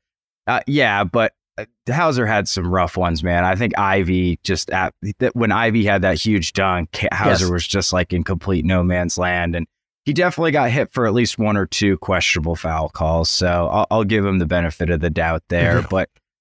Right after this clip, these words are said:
Speaker 1: uh, you just gotta hope that he finds that stroke again, man, because if he's shooting it like that, yeah, I'm with you, Jake. Like, against Philly, like, how they use Georges Ni-, how Philly uses
Speaker 2: Yeah.
Speaker 1: Georges Niang is just, like,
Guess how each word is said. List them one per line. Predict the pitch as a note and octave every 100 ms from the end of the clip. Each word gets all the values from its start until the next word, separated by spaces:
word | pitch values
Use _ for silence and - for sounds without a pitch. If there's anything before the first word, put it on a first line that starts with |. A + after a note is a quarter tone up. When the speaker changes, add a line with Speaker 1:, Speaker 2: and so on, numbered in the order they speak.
| _ _ A2+
Speaker 1:
uh, | B2 A#2
you | D#3
just | C3+ E3 -
gotta | G3 C#3+
hope | G#2+ B2+ E3+ - _ _ _ -
that | G#2 - -
he | A2
finds | - G2 A2+ B2
that | A#2+ G2
stroke | - G2+ C3+ B2
again, | F2 F2 E2
man, | E2+ E2+ F#2 G2
because | F#2 - F#2+ E2 - -
if | G2+ F#2+
he's | B2+ E3 F#3
shooting | - A#2 E3+ C3
it | G#2+ -
like | F2+ E2+
that, | A2+ B2 G2 E2+
yeah, | F2 G#2 F2
I'm | B2+
with | G#2+ G2+
you, | F#2
Jake. | - F2 -
Like, | F2+ F2
against | E2+ G2 B2+ -
Philly, | F#2 G2 C3+ D#3 E3 _ _ _ _ -
like, | D3 D3
how | E3 F3+
they | D#3+
use | C3+ D#3 B2+
Georges | A2+ C3+ B2+ A#2
Ni-, | G#2+ G#2+
how | A#2 B2+
Philly | - F3 D3
uses | B2 A#2 A#2+
Speaker 2:
Yeah. | B2+
Speaker 1:
Georges | A2+ A2 G#2
Niang | G2+ G2+ A2 F#2 F2+
is | F2
just, | F#2+ -
like, | E2+ E2 -